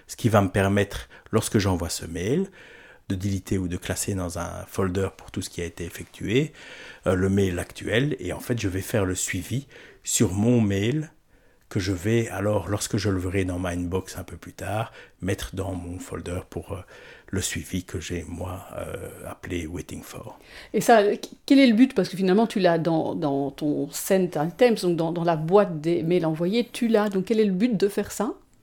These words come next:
Speaker 1: Qu'il soit dans mon inbox, que je n'ai pas deux inbox. J'ai
Speaker 2: C'est
Speaker 1: pas à
Speaker 2: ça.
Speaker 1: aller voir dans sent et j'ai pas à aller voir dans, dans inbox. Je
Speaker 2: Et
Speaker 1: n'ai
Speaker 2: donc,
Speaker 1: que
Speaker 2: c'est
Speaker 1: le
Speaker 2: vraiment
Speaker 1: inbox.
Speaker 2: revenir à cette idée que
Speaker 1: Je
Speaker 2: le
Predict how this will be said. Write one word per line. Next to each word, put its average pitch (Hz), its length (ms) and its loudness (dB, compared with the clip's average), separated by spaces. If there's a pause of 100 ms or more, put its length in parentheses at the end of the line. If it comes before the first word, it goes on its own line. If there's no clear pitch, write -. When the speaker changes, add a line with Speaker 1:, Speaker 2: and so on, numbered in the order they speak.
(400)
Speaker 1:
Qu'il 120 160 4
soit 131 200 4
dans 127 80 2
mon 117 180 6
inbox, 101 480 0 (180)
que 117 120 4
je 101 80 0
n'ai 110 80 4
pas 127 160 2
deux 120 340 8
inbox. 123 420 2 (160)
J'ai 107 60 2
Speaker 2:
C'est 101 60 6
Speaker 1:
pas - 100 8
à - 40 12
Speaker 2:
ça. 120 60 12
Speaker 1:
aller 113 140 10
voir 120 180 6
dans 101 200 0
sent 139 320 2 (160)
et 107 80 0
j'ai 98 120 -2
pas 117 120 -4
à 127 40 0
aller 113 140 -2
voir 117 240 -4
dans, 113 240 -6 (540)
dans 110 120 2
inbox. 98 480 0
Je 101 60 -2
Speaker 2:
Et 98 40 0
Speaker 1:
n'ai 110 120 10
Speaker 2:
donc, 262 80 12
Speaker 1:
que - 60 6
Speaker 2:
c'est 269 100 12
Speaker 1:
le 165 60 6
Speaker 2:
vraiment 233 480 10
Speaker 1:
inbox. 233 60 6
Speaker 2:
revenir 233 360 8
à 214 60 4
cette 220 200 2
idée 208 260 4
que 220 120 6
Speaker 1:
Je 196 40 6
Speaker 2:
le 196 160 6